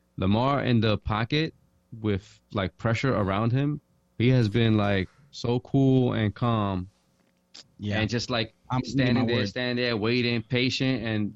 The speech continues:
Speaker 1: making,
Speaker 2: He's,
Speaker 1: it could be a big throw
Speaker 2: he's
Speaker 1: or
Speaker 2: finally
Speaker 1: a short throw.
Speaker 2: making me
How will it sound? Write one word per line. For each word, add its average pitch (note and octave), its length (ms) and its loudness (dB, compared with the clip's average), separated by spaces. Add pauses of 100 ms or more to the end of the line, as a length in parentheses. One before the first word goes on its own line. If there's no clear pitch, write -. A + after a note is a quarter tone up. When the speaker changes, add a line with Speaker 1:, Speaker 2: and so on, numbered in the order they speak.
(160)
Speaker 1:
making, A2+ 340 0
Speaker 2:
He's, A2+ 100 0
Speaker 1:
it A#2 140 -2
could A2 100 -4
be A2+ 100 0
a G2+ 60 0
big A#2+ 260 -2
throw C3 240 0
Speaker 2:
he's B2+ 80 0
Speaker 1:
or A#2+ 220 0
Speaker 2:
finally A2+ 220 0
Speaker 1:
a - 20 -2
short G#2+ 360 -4
throw. F#2 200 -6
Speaker 2:
making A2 420 -4
me G#2 260 -6